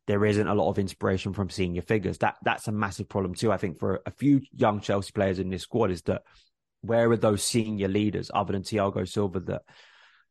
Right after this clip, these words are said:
you're really gonna rely on, who are gonna, i-, in those difficult moments, really step up? And, and you're constantly looking at these young players to be those ones to step up. I think Mount, the problem is, is he's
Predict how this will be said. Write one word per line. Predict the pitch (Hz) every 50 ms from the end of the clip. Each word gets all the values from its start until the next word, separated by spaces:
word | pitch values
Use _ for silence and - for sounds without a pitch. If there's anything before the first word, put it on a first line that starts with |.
| _ _ -
you're | 104 107
really | 104 104 110 110 104 104
gonna | 104 107 104 98
rely | 98 98 98 98 101 95
on, | 95 92 90 90 87
who | 85 90 92 90
are | 95
gonna, | 90 104 98 98 95 92 - - _ -
i-, | 98 90 - -
in | - - 110 107
those | 107 104 101 -
difficult | - 107 95 - 104 92 101 95
moments, | 98 98 95 87 - -
really | 104 98 95
step | 87 - - 104 92 - -
up? | 117 107 - - - -
And, | 113 95 95
and | - 78 98 92 - - - -
you're | 101 104 107 101
constantly | - - - 120 113 104 - 98 71 101
looking | 110 110 - 107 110
at | - -
these | - 107 95 92
young | 104 98 95
players | 92 98 98 98 98 90 - - - - - _
to | - 101
be | - - 113 113
those | 104 104 104 95 -
ones | 95 101 95 87 -
to | - 98
step | - - 92 90 - -
up. | 95 - - - _ - - - - _ _ _ _ _ _ _ _ -
I | 101 101
think | - 139 127 113 - -
Mount, | 104 117 113 110 -
the | - 95
problem | - 113 107 107 110
is, | 110 104 92
is | 101 95 -
he's | - 104 101 98 87 82